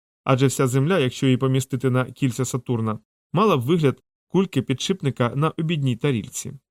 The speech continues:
Інколи позаду кільця пропливала зірка, лише трохи втрачаючи свою яскравість. Вона й далі сяяла крізь напівпрозорий серпанок, хоча, бувало, починала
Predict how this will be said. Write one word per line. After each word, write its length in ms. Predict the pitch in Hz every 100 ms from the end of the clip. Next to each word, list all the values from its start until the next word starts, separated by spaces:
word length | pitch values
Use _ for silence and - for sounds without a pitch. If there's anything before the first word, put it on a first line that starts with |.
| _ _ _ _ _ _ _ _
Інколи 380 | - 143 139 131
позаду 400 | 135 131 135 127
кільця 380 | 123 127 120 135
пропливала 540 | - 120 131 127 127
зірка, 440 | 143 160 139 - 104 _ _ _
лише 280 | 127 135 135
трохи 320 | - 170 131
втрачаючи 640 | 110 131 127 135 123 - 123
свою 300 | - 127 123
яскравість. 640 | 131 - - 92 - - _ _ _ _
Вона 220 | 120 131 131
й 80 |
далі 240 | 127 202 131
сяяла 440 | - 139 131 127
крізь 340 | 110 135 123 - _ _
напівпрозорий 680 | 135 131 135 131 135 135 123
серпанок, 600 | 120 131 120 175 151 113 _ _ _
хоча, 380 | - 139 147 135
бувало, 500 | 101 127 139 135 127
починала 540 | 131 127 139 127 123